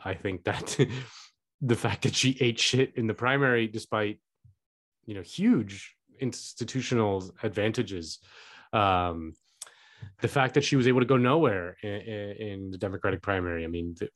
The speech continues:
to the, to the point where she pulled out before, you know, the embarrassment of, of, of getting in, like, eighth or whatever she was polling at,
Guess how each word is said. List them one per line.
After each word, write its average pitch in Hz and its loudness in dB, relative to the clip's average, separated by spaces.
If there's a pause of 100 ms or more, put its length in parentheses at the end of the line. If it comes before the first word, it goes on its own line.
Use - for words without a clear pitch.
(120)
to - -16
the, - -20 (140)
to 104 -8
the 98 -6
point 113 2
where 107 4
she 101 0 (720)
pulled 117 4
out 123 4
before, 95 -2 (100)
you 104 -8
know, 92 -4
the 92 -6
embarrassment 92 -6
of, 87 -10 (180)
of, 87 -6
of 92 -2 (520)
getting 92 4
in, 87 -2
like, 85 -4
eighth 95 -4
or 110 -2
whatever 90 -2
she - -4
was 87 -6
polling 87 -2
at, 85 -8